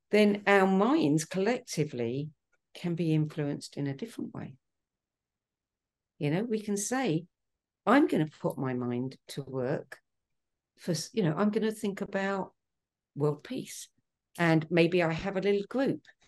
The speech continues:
you know, and maybe that little group has a little group, and, and so on. I mean, it's,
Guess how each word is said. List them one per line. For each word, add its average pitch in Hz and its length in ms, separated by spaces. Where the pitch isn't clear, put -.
you 143 140
know, 165 260
and 170 180
maybe 180 360
that 180 220
little 185 280
group 214 400
has 165 260
a 151 60
little 139 240
group, 135 400
and, 170 300
and 185 180
so 247 480
on. 147 240
I 190 80
mean, 220 320
it's, - 320